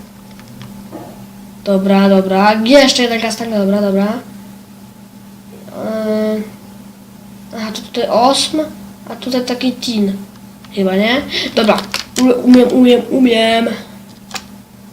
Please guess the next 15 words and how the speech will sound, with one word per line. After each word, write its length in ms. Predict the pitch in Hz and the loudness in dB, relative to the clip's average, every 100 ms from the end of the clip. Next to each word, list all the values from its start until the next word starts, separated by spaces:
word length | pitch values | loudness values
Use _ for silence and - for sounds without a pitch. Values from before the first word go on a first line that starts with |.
| - - - - - - - 196 202 196 196 196 - - - - - - | -20 -20 -20 -20 -20 -20 -20 -18 -18 -18 -18 -20 -20 -20 -20 -20 -20 -16
Yy, 800 | - 190 202 202 196 196 190 190 - - - - | -6 0 2 4 6 6 4 2 -6 -16 -18 -14
ciśniemy, 500 | - 226 208 233 214 | -8 -4 -4 -4 -2
ciśniemy, 460 | 214 - - 226 220 | -2 -2 -2 -4 -4
ciśniemy, 520 | 214 - 233 220 220 | -4 -6 -4 -4 -4
ciśniemy, 460 | 214 - 240 226 220 | -4 -4 -2 -4 -2
ziomeczki. 680 | 220 226 - - 233 233 | -4 -4 -6 -4 0 2
O, 540 | 240 233 233 233 226 220 196 | 4 4 4 4 2 0 -4
chcę 300 | - 220 214 | -2 2 2
już 160 | 208 | 0
polatać 440 | - 214 214 208 196 | 0 2 2 0 -2
w 40 | |
tym 140 | 202 | 0
odcinku. 520 | 202 208 214 196 196 190 - - - - | 2 2 4 4 2 -4 -6 -8 -8 -4
Pod 220 | 220 214 - | -2 -2 -2
koniec. 500 | 220 214 101 196 | 0 2 2 -2